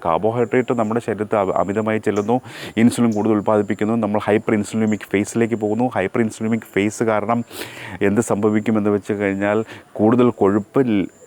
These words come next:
കരൾ ഉൽപ്പാദിപ്പിച്ച് ഓരോരോ ശരീരഭാഗങ്ങളിൽ നിക്ഷേപിക്കുകയാണ് ചെയ്യുന്നത്. അങ്ങനെ ചെയ്ത് കഴിയുമ്പോൾ, ആ, തീർച്ചയായിട്ടും കൊഴുപ്പ്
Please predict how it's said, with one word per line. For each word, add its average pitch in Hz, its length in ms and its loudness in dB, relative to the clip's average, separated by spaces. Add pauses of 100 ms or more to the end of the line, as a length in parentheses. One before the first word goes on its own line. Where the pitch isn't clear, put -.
(140)
കരൾ 127 420 6
ഉൽപ്പാദിപ്പിച്ച് 110 760 0 (440)
ഓരോരോ 107 400 4
ശരീരഭാഗങ്ങളിൽ 104 1000 -2
നിക്ഷേപിക്കുകയാണ് 107 760 0
ചെയ്യുന്നത്. 107 420 0 (320)
അങ്ങനെ 143 280 6
ചെയ്ത് 127 280 4
കഴിയുമ്പോൾ, 107 640 2 (440)
ആ, 95 120 -2 (120)
തീർച്ചയായിട്ടും 104 1080 2 (100)
കൊഴുപ്പ് 95 600 -2